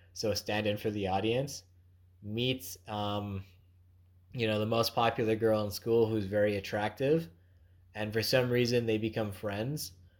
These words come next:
um, and then they eventually become, like, you know, romantically involved, and then, uh, he ends up becoming super cool, or everyone realizes how cool he is,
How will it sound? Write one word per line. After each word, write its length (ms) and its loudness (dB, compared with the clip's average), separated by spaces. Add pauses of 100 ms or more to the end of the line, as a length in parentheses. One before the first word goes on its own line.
(320)
um, 580 -2 (320)
and 160 -6
then 140 -4
they 260 -2
eventually 480 -4
become, 460 -6
like, 340 -10 (400)
you 80 -10
know, 460 -4 (280)
romantically 680 -2
involved, 640 0 (580)
and 240 -4
then, 220 -4
uh, 280 0
he 300 2
ends 160 2
up 320 0 (220)
becoming 440 -6
super 340 -4
cool, 320 2
or 160 2
everyone 280 2
realizes 540 2
how 180 -2
cool 320 -2
he 340 -2
is, 380 -4